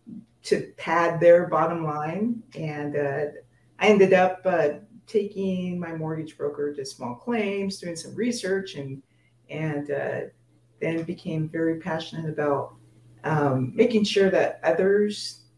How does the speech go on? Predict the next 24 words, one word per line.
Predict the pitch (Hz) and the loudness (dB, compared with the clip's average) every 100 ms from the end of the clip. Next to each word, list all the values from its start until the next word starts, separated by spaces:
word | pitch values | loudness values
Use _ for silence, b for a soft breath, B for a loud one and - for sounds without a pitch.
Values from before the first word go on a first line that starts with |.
| _ - | _ -6
don't | 170 160 - - _ | -2 -2 -4 -8 _
have | 160 156 156 - | -12 -8 -8 -8
the | |
same | - 156 151 156 - _ - | -8 -6 -6 -6 -12 _ -12
horrible | 156 165 151 151 143 | -2 0 2 2 0
experience | - 147 147 139 - | -2 -4 -4 -6 -6
that | 143 | -6
I | 147 202 | -4 -2
did. | - 320 320 - - | 0 -2 -4 -12 -10
And, | 160 156 143 147 - - - b b b _ - | -8 -8 -6 -8 -6 -10 -12 b b b _ -8
um, | - 104 - - | -6 -4 -6 -10
you, | - - - | -10 -10 -6
you | 220 | 0
can | 240 220 | 6 8
make | 175 160 | 8 4
a | 151 | 0
really | 147 156 160 165 165 170 - _ - - | 2 4 4 4 0 -4 -12 _ -20 -6
good | 180 147 | -4 0
living | 156 165 226 320 381 - - _ | 4 4 4 2 -2 -8 -18 _
in | 185 190 | 0 2
this | 196 - | 2 8
business, | 196 196 220 247 - - - - B B - - | 8 8 6 4 0 -4 -6 -14 B B -10 -2
and | 175 185 | 0 0
you, | 190 - | -2 -6